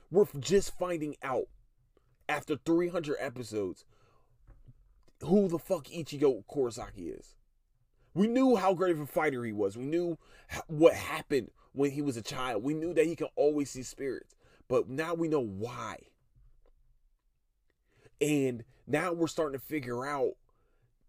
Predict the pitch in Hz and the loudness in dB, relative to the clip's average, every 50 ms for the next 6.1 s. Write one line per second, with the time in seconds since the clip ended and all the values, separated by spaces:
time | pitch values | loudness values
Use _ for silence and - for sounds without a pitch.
0 | _ - - - 170 165 135 117 101 107 139 156 - 175 175 143 135 127 - 143 | _ -10 -6 -6 -6 -6 -6 -8 -10 -8 -8 -8 -6 -8 -8 -8 -10 -10 -12 -12
1 | 131 - 131 117 117 - - - - 165 160 160 143 135 151 151 135 - 135 135 | -10 -10 -10 -10 -10 -10 -10 -6 -2 0 2 2 2 0 0 -2 -2 0 0 0
2 | 127 - - _ _ _ - - 180 196 202 185 214 202 180 - - - 196 214 | 0 0 -4 _ _ _ -12 -8 -8 -6 -4 -4 -6 -6 -6 -6 -8 -6 -4 -4
3 | 214 185 - 226 233 220 196 - 208 220 226 - _ _ - - - - - - | -4 -2 0 0 -2 -2 -2 -6 -8 -8 -8 -10 _ _ -20 -20 -20 -20 -20 -2
4 | - - 170 190 - - 196 202 208 202 190 170 214 220 202 185 202 180 151 - | 2 4 4 4 2 0 2 2 2 2 2 0 -2 0 2 2 2 2 0 0
5 | - - 208 233 233 196 - 220 240 240 - 254 247 240 240 262 269 269 277 285 | 0 4 6 8 6 6 6 2 2 4 4 4 4 4 2 0 0 0 -2 -4
6 | 262 | -6